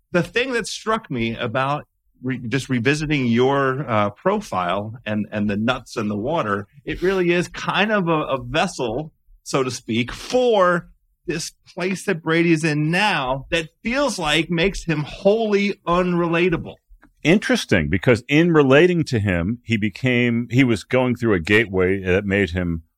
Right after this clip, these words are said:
Speaker 2: wholly unrelatable. Now, this is what's interesting. Um, I always found him kind of relatable, even in his unrelatability. And
Speaker 1: Okay.
Speaker 2: I, I, um,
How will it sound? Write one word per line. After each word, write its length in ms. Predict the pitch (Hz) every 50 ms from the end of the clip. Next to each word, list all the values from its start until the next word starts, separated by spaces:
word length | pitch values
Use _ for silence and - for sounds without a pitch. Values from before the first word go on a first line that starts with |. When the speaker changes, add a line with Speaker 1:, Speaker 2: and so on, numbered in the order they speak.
| _ _
Speaker 2:
wholly 440 | - 120 113 110 107 104 98 98 98 - -
unrelatable. 760 | 92 87 85 82 82 87 101 127 139 127 101 80 76 67 - _ - - - _
Now, 220 | - 139 143 131 127
this 240 | 135 156 175 - 233
is 100 | 214 170
what's 180 | 175 143 -
interesting. 500 | 151 135 - 104 - - - 80 69 64 - _ _
Um, 400 | 110 113 110 107 107 110 110 107 - _ - - - - - - - - _ _ _ _
I 320 | 127 151 202 220 233 220 - - _ -
always 380 | 143 147 160 160 160 147 -
found 300 | - - 139 131 123 120
him 160 | 123 110 98 -
kind 380 | - - - 120 117 120 120 120
of 120 | 113 90
relatable, 560 | 95 101 95 95 95 98 95 90 92 92 95 - -
even 300 | 127 123 113 120 113 98
in 120 | 95 95
his 220 | 90 98 95 90
unrelatability. 920 | 90 92 107 110 104 104 95 92 90 82 78 67 80 78 76 73 67 69 64 - _
And 140 | - 123 101 98
Speaker 1:
Okay. 260 | 95 107 104 127 131 - _ - - - - _ _ _ _ _ _
Speaker 2:
I, 240 | 127 143 170 185 - - _ _ _ _ _ _ -
I, 380 | 123 139 156 165 170 165 165
um, 240 | 156 139 131 123 127